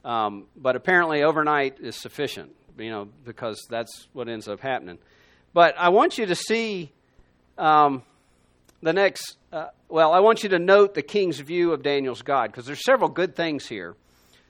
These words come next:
that flow out of the distress and then throwing Daniel in. The first thing is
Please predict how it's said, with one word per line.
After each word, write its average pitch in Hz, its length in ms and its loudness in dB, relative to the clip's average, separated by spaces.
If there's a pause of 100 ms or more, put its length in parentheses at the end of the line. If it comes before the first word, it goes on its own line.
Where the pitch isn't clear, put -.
(120)
that 147 160 -4
flow 175 280 6
out 160 140 8
of 147 160 -2
the 139 100 -4
distress 175 760 0
and 135 180 -4
then 139 160 -2
throwing 143 560 -2 (580)
Daniel 139 420 0
in. 110 300 -4 (640)
The 160 80 0
first 269 300 4
thing 190 240 4
is 170 80 -2